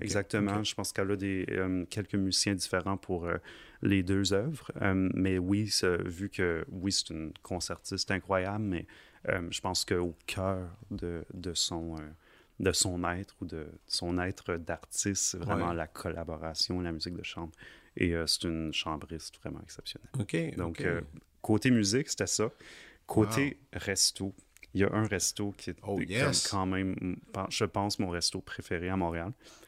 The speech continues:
Speaker 1: qui s'appelle L'Île Flottante. Est-ce que tu
Speaker 2: Le
Speaker 1: connais ?
Speaker 2: nombre de gens
Speaker 1: Ouais.
Speaker 2: qui disent
Speaker 1: Ah ouais. Mais
Speaker 2: tu
Speaker 1: t'es pas allé
Speaker 2: dois
Speaker 1: encore ?
Speaker 2: Ben, c'est vrai que, ben, tu sais, il y a eu la pandémie,
Speaker 1: <laughs>
Speaker 2: hein,
Speaker 1: Je
Speaker 2: il y a eu,
Speaker 1: sais.
Speaker 2: il y a eu toutes sortes d'événements,
Speaker 1: <laughs>
Speaker 2: mais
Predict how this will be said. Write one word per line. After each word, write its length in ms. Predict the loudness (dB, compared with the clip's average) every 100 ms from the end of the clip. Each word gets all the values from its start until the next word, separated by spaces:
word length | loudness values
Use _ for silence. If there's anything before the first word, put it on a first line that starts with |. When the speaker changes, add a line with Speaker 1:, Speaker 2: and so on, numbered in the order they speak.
| _
Speaker 1:
qui 80 | 2
s'appelle 380 | 2 4 4 2
L'Île 460 | 2 4 4 4 0
Flottante. 720 | 0 0 2 -2 -6 -12 -14 -18 -20 -20 -12
Est-ce 200 | 0 2
que 60 | 4
tu 160 | 2 2
Speaker 2:
Le 60 |
Speaker 1:
connais ? 220 | 2 2
Speaker 2:
nombre 360 | 0 0 0 -2
de 140 | -2
gens 300 | -4 0 2 2
Speaker 1:
Ouais. 160 | 0 -4 -10
Speaker 2:
qui 100 | -8 -6 -6
disent 340 | -6 -8 -4 0
Speaker 1:
Ah 60 | 2
ouais. 180 | 2 0 -2
Mais 140 | 2 4
Speaker 2:
tu 80 | 4
Speaker 1:
t'es 80 | 4
pas 200 | 2 4
allé 120 | 2
Speaker 2:
dois 220 | 2 0
Speaker 1:
encore ? 240 | -4 -10 -12 -14 -10 -8 2
Speaker 2:
Ben, 200 | 2 6
c'est 120 | 6 4
vrai 60 |
que, 40 | 4
ben, 240 | 2 0
tu 80 | 0
sais, 120 | 4 6
il 60 |
y 20 | 6
a 20 |
eu 40 |
la 140 | 4 4
pandémie, 640 | 4 4 4 6 4 2 0
Speaker 1:
<laughs> 40 |
Speaker 2:
hein, 220 | 0 0 -2 -2
Speaker 1:
Je 80 | 2
Speaker 2:
il 80 | 4
y 40 |
a 40 |
eu, 20 | 6
Speaker 1:
sais. 80 | 4
Speaker 2:
il 40 |
y 40 |
a 40 | 4
eu 80 | 2
toutes 100 | 4
sortes 300 | 4 4 2
d'événements, 840 | 2 4 2 4 4 4 2 0 -8 -12
Speaker 1:
<laughs> 180 | -4 4
Speaker 2:
mais 440 | 6 6 4 -2